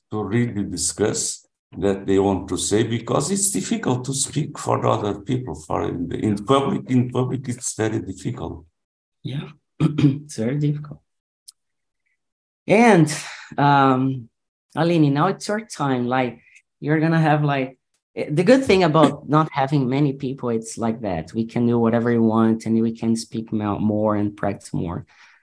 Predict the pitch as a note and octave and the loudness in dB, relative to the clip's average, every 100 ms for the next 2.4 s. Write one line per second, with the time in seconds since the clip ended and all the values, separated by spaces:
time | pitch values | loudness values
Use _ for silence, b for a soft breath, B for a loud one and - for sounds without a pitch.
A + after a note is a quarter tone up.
0 | b - C3+ C3 A#2+ A2+ - _ _ _ | b -2 2 4 4 2 -6 _ _ _
1 | _ - C#3 D3+ D3 C#3+ C#3+ C#3+ C#3 C#3 | _ -6 -4 -2 2 2 2 0 0 -2
2 | B2+ A#2+ A2+ | -2 -2 -4